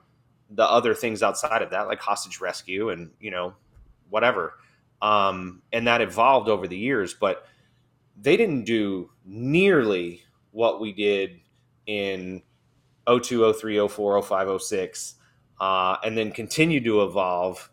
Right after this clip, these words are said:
globally, oh seven, oh eight, oh nine, and then we were in even more countries in ten, eleven, and then it, and then the downswing started.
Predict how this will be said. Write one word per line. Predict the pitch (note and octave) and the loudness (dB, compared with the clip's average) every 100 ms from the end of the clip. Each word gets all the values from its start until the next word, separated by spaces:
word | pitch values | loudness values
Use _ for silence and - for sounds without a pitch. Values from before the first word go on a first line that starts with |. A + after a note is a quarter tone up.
| G2+ | -8
globally, | G#2+ B2+ B2 G#2 F#2+ F#2+ - | 4 6 6 2 0 -2 0
oh | A2+ | 0
seven, | A2+ A2+ G#2+ G#2 | 2 0 0 -2
oh | E2 G#2 | 0 0
eight, | G#2 G2+ | 2 0
oh | G2 | 0
nine, | G2 C3 C3+ C3 B2 A#2+ - | 0 2 4 4 0 -4 -8
and | G#2 | -6
then | G#2+ G#2+ | -4 -4
we | G#2 | -4
were | G2 G#2 | -4 -4
in | G2+ F#2+ _ | -4 -8 _
even | A2+ G#2+ G#2 | -12 -8 -4
more | A2+ F3+ F3 | 0 2 2
countries | D3 C3+ - C3+ B2 A#2 - - _ _ _ _ | 2 -2 -2 -2 -2 -2 -6 -12 _ _ _ _
in | A2+ A2 | -8 -6
ten, | G#2 B2 A2+ A2 | -4 2 2 2
eleven, | G2 A2+ A#2+ A2 | 2 4 4 2
and | G#2 | -2
then | A#2+ A#2 | 0 -2
it, | - | -4
and | A2 | -4
then | A2+ A2+ | -2 -2
the | |
downswing | F#2+ G#2 G#2+ G#2 A2 G#2 F#2+ | 0 0 0 -2 -6 -6 -6
started. | - - - C3 A#2+ E2+ D#2+ | -10 -8 0 2 2 -2 -6